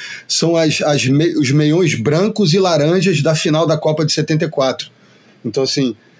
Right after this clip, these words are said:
também é de futebol, mas com, com ele já, já fora da seleção. Eu tô vendo aqui, enquanto a gente fala, o, o Pepe, o Pepe, é,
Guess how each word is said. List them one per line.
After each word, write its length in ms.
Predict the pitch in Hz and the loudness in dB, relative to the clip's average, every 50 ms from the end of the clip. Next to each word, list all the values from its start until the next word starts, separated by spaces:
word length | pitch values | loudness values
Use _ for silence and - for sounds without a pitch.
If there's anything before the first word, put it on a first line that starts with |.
| _ _ _ _ | _ _ _ _
também 300 | - 143 139 131 135 156 | -4 -2 0 0 0 0
é 60 | 175 165 | 2 0
de 100 | 151 - | 0 0
futebol, 500 | - 175 160 - 147 120 147 147 160 170 | 0 -2 0 0 0 0 0 0 0 0
mas 200 | 170 170 156 - | 0 -2 -2 -2
com, 260 | - 185 165 160 156 | -2 -2 0 0 -2
com 220 | 160 - 156 151 | -2 -2 0 0
ele 160 | 151 147 151 | 0 0 0
já, 340 | 135 139 151 156 151 147 135 | 0 2 2 2 0 0 0
já 220 | 123 131 143 143 - | 0 0 0 0 -2
fora 340 | - - - 143 139 143 | -2 -2 -2 0 0 0
da 140 | 135 139 131 | 0 0 -2
seleção. 520 | - 160 151 156 139 - - 135 127 120 117 - - - - | 0 0 0 0 0 0 -2 -2 -2 -4 -6 -8 -16 -10 -4
Eu 80 | 151 147 | -4 -2
tô 120 | 151 170 151 | 0 0 0
vendo 200 | 123 165 165 165 | 0 0 0 0
aqui, 140 | 151 - 165 | 0 0 0
enquanto 260 | 151 156 175 160 180 | 0 0 0 0 0
a 20 | 143 | 0
gente 180 | 170 160 - | 0 -2 -2
fala, 400 | - - 160 160 175 196 190 - - - - - - - _ | -2 -2 0 0 2 0 0 -2 -6 -12 -20 -20 -20 -12 _
o, 280 | - 143 147 147 - 147 | -2 0 0 0 0 -2
o 40 | 123 | -2
Pepe, 500 | - 156 156 165 165 160 - 123 - - - - _ _ _ _ _ - _ _ _ - - - | -2 0 0 0 0 -2 -4 -8 -10 -10 -16 -20 _ _ _ _ _ -20 _ _ _ -20 -8 -8
o 80 | - | -8
Pepe, 600 | - - 143 135 143 143 - 143 139 135 127 120 110 | -4 -2 0 0 0 0 0 0 0 2 2 2 0
é, 400 | 127 123 123 120 117 117 110 101 | 0 2 2 2 2 0 -2 -2